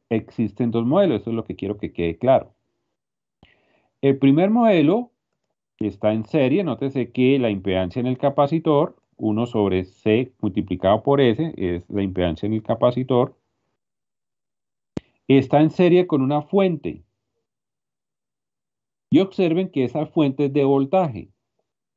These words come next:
Dense en cuenta el signo, que es positivo, esto es clave. Y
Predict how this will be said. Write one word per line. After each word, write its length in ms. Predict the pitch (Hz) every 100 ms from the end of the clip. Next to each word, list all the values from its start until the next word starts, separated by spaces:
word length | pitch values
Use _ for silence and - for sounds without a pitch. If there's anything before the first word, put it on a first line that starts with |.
| _ _ _ _ _ _ _
Dense 380 | 107 104 107 147
en 100 | 156
cuenta 560 | - 143 127 117 - 120
el 160 | 92
signo, 800 | - _ _ _ - 135 95 76 _
que 140 | -
es 60 | - _ _ _ _ _ _ _ _ _ _ _ _ _ _ _ _ _ _ _ -
positivo, 540 | 95 98 90 160 104
esto 200 | 92 139
es 100 | 139
clave. 500 | - 151 135 71 - _ _ _ _ _ _ _ _ _ _ _ _ _ _ _
Y 1160 | 131 156 175 202 214 214 208 208 208 208 214